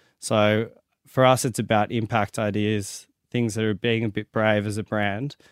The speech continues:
um, to create conversations, engage people that have influence and have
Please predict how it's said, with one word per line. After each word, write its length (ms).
um, 260
to 160
create 400
conversations, 840
engage 720
people 340
that 240
have 280
influence 680
and 220
have 280